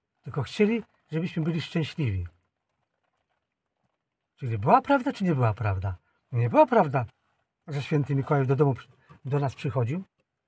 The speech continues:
do każdego z was, kochani. Ale prawdą jest, że rodzice chcieli, chcieli, żebyśmy byli szczęśliwi. Dlatego udawali, że są tym,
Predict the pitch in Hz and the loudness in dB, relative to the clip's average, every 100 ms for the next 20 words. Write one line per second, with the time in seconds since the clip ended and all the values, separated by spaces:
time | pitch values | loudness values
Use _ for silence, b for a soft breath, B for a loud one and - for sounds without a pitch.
0 | _ 139 151 135 135 123 127 147 - 123 | _ -6 -2 -2 -2 0 0 0 -4 -10
1 | 139 151 190 _ _ _ _ _ _ _ | -8 -8 -10 _ _ _ _ _ _ _
2 | _ _ _ _ _ _ _ _ _ _ | _ _ _ _ _ _ _ _ _ _
3 | _ - 113 110 143 226 _ _ _ _ | _ -6 -4 -2 -4 -6 _ _ _ _
4 | _ _ _ _ _ _ _ _ _ - | _ _ _ _ _ _ _ _ _ 0
5 | 160 202 202 190 202 - 156 165 165 160 | 2 2 0 -2 -2 -6 -6 -4 -4 -6
6 | - 185 - 165 175 160 _ - 160 143 | -8 -8 -4 -2 -2 -6 _ -10 -8 -6
7 | 143 - 135 135 123 _ _ _ 139 123 | -6 -6 -6 -6 -8 _ _ _ -10 -6
8 | 117 95 - - _ _ _ _ _ _ | -6 -6 -8 -20 _ _ _ _ _ _
9 | _ _ _ _ _ _ - - 127 160 | _ _ _ _ _ _ -16 -8 -4 -4
10 | 156 156 139 135 170 175 B B - - | -4 -2 0 2 2 0 B B -10 -6
11 | 160 156 151 147 | -4 -4 -4 -6